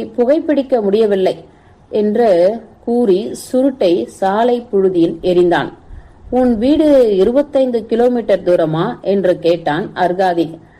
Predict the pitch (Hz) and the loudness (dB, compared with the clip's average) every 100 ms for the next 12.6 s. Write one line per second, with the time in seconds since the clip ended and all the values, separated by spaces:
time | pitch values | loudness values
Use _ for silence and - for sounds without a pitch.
0 | _ - 233 285 285 285 - 233 262 277 | _ -6 0 2 2 -4 -8 0 0 0
1 | - - 233 233 220 202 214 294 277 233 | -4 -10 -4 -2 0 0 2 2 2 2
2 | 240 233 214 220 226 220 214 214 - _ | 0 -2 -2 -2 0 -2 -4 -10 -20 _
3 | _ _ 220 247 - 302 285 196 - 202 | _ _ -4 -4 -2 0 2 2 0 2
4 | 175 170 214 214 220 202 180 160 151 165 | 2 0 -6 -2 -2 0 0 0 0 0
5 | 202 - - - 240 240 294 285 240 240 | -2 -6 -10 -2 -2 2 0 0 -2 -4
6 | 240 180 202 240 247 233 202 202 202 180 | -4 -2 0 0 -2 -2 0 0 0 0
7 | 202 190 170 156 190 - 202 214 208 185 | 0 0 -2 -4 -6 -6 -6 -6 -4 -4
8 | 170 165 151 196 190 165 160 185 160 131 | -2 -4 -4 -6 -4 -4 -2 -2 0 -2
9 | - - - - - - 247 247 269 247 | -6 -20 -20 -20 -20 -8 -2 0 0 0
10 | 175 202 247 - 208 220 269 233 202 214 | 0 -2 -6 -6 -2 0 2 0 0 0
11 | 143 151 - - 185 185 247 269 262 262 | -2 -8 -20 -6 -4 -2 -2 -2 0 2
12 | 262 247 233 220 156 | 2 2 2 2 0